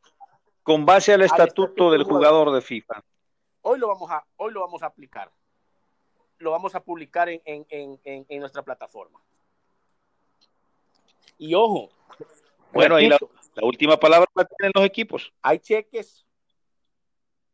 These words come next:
Speaker 2: hay cheques, hay, eh,
Speaker 1: Hay dinero de por
Speaker 2: hay
Speaker 1: medio ya.
Speaker 2: dinero, hay, este, dos contratos,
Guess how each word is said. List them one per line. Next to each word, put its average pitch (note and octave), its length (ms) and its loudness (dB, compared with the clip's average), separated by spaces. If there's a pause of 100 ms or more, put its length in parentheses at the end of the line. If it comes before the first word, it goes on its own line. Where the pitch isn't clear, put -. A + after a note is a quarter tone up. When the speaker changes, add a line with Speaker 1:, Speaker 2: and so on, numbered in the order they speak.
(1400)
Speaker 2:
hay D3+ 180 -12
cheques, G3+ 680 -10 (220)
hay, C#3+ 920 -10 (2250)
eh, A#2 800 -16 (1120)
Speaker 1:
Hay F3 140 0
dinero F#3 400 6
de C#3+ 80 4
por A#2+ 160 0
Speaker 2:
hay A#2 40 -4
Speaker 1:
medio A#2 300 2
ya. G2 120 0
Speaker 2:
dinero, G#3+ 300 -4 (760)
hay, E3+ 580 -8
este, C#3 640 -18
dos F3+ 240 -8
contratos, G3 840 -6